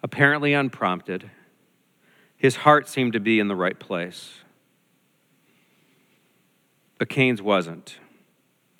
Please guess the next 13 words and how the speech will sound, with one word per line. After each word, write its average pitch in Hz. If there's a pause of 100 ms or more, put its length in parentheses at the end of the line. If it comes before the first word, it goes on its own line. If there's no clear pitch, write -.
(360)
And 143
we're 139
told 170
that 143
God 151
looked 147
on 127 (200)
both 139
the 110
offering 160
and 127
the 113
giver 98